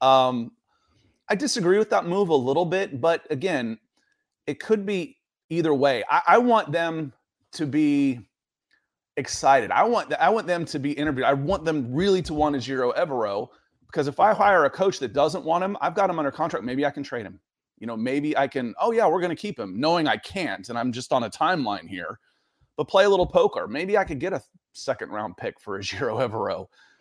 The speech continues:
as a defensive coordinator. But I would block the move until I had a defensive coordinator in place, but I wouldn't have blocked the interview. I would want the Falcons to want this guy so bad that they're willing to send me anything.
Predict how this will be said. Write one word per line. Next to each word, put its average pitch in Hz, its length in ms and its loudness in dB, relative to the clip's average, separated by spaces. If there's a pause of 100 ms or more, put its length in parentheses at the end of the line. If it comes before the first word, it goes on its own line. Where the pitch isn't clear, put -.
(140)
as 120 120 -4
a - 20 -4
defensive 117 440 -4
coordinator. 113 380 -2
But 104 200 -4
I 156 120 10
would 202 180 6
block 147 380 8
the 143 100 0
move 139 520 2
until 123 300 0
I 120 120 6
had 139 240 6
a 135 40 0
defensive 123 420 -6
coordinator 110 400 -4
in 98 80 -12
place, - 720 0 (880)
but 151 140 2
I 147 80 10
wouldn't 202 280 2
have 117 120 -8
blocked 131 320 2
the 107 120 -10
interview. 90 380 -12 (300)
I 131 140 -4
would 190 160 -4
want 143 240 -2
the 104 180 -14
Falcons 139 400 -2
to 92 120 -18 (160)
want 135 300 0
this 143 180 -6
guy 147 220 0
so 156 300 -2
bad 165 480 0 (480)
that 127 140 -8
they're 131 120 0
willing 147 280 0
to 139 60 -4
send 139 220 -4
me 123 140 -4
anything. 107 320 -12